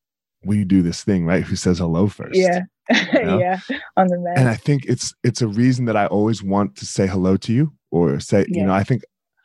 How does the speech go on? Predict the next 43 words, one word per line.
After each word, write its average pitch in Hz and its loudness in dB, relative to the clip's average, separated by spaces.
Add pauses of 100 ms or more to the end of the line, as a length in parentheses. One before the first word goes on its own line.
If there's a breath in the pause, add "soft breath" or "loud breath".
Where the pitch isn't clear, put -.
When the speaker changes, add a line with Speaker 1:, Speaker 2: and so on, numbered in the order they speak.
(180 soft breath)
Speaker 1:
I 135 0
know 139 2
I 135 0
started 110 0
it, 57 -8
right? 95 2
'Cause - -4
I 101 2
always 104 0
was 90 -4
like, 87 -4
"Yo, 90 4
I'm 95 2
gonna 107 2
say 107 -2
hi 92 0
to 85 2
that 78 -2
girl 73 0
every 90 2
time 92 0
she 85 -2
walks 80 0
in 82 -2
the 78 -2
fucking 76 -2
room." 78 0 (140)
Speaker 2:
<laughs> - -6
Speaker 1:
And 226 -2
I 107 0
wanna 127 2
say, 131 2
because 117 -2
you're 117 2
inspiring 113 0
to - -4
me, 80 -4 (360)
you 90 -2
know? 92 0 (160)
Um, 80 0 (1040)
as 104 -2
someone 120 0
who 107 0